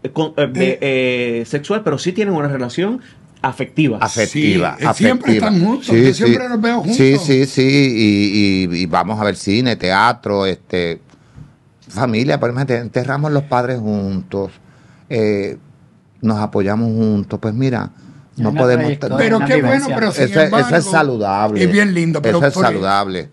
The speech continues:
Speaker 2: ahí es que viene mi inquietud, digo, mi inquietud no, es que es una preocupación más que nada, y sobre todo para orientar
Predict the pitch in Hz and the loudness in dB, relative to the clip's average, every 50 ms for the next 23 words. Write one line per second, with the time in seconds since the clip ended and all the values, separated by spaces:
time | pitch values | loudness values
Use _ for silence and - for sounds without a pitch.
0 | _ - 196 202 202 196 202 202 208 269 254 233 240 240 240 247 247 247 247 240 | _ -2 0 0 0 0 -2 -2 -2 -2 -2 -2 0 0 0 0 2 2 4 4
1 | 247 240 196 180 233 226 214 220 233 233 226 - 196 175 220 214 202 175 165 165 | 4 2 2 0 -2 -2 -2 -2 -4 -4 -4 -4 -2 0 2 2 2 2 2 0
2 | 156 143 117 - 151 156 139 - 190 190 208 208 180 156 156 160 170 165 156 147 | 0 -2 -2 -4 -4 -4 -4 -4 -4 -2 0 2 2 2 2 2 2 2 0 0
3 | 135 - - - 185 185 196 190 190 185 160 180 208 185 185 180 185 175 160 120 | -2 -4 -4 -2 -2 0 0 -2 -2 -2 -2 0 0 0 -2 -2 -2 -4 -4 -4
4 | 160 143 151 139 - - - 143 151 160 160 147 139 143 - 165 156 151 151 160 | -6 -6 -6 -4 -4 -4 -2 -2 -2 0 -2 -2 -4 -4 -4 -2 -2 0 0 -2
5 | 165 160 151 139 139 135 120 - 165 139 147 151 139 - 185 214 226 226 226 196 | -2 -2 -2 -2 -4 -4 -6 -6 -4 -4 -4 -4 -4 -2 -2 -2 -2 -2 -2 -2
6 | 180 170 156 156 151 143 143 139 131 127 131 127 117 123 156 160 185 180 156 135 | 0 0 0 0 0 -2 -2 -2 -2 -2 -4 -4 -4 -4 -2 -2 0 0 -2 -4
7 | 127 131 | -6 -10